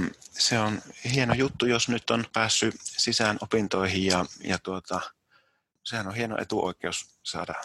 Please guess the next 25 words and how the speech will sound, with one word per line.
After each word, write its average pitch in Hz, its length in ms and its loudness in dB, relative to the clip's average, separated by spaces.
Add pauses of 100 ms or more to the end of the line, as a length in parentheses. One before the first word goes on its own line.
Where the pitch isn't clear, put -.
(160)
saada - 380 -6
korkeakoulutusta. 92 920 -6 (420)
Meillä 92 260 -6
on 92 100 -6
hyvä 98 380 -2
opinahjo. 95 640 -2 (600)
Pyritään 85 440 -10
tuota 107 260 -4
niin, 117 260 0 (240)
opettajina 107 640 -4 (280)
lunastamaan 92 560 -4
tämä 90 220 -6
lupaus - 520 -2
ja, - 100 0 (220)
ja, 85 200 0 (220)
ja 82 240 2 (540)
ihan 90 220 0 (160)
vaan 98 220 2 (320)
ollaan, 95 320 4
ollaan 117 220 2
sangen 110 240 4
iloisia, 87 580 4
että, - 260 2 (320)
että - 220 -2
meille 78 220 2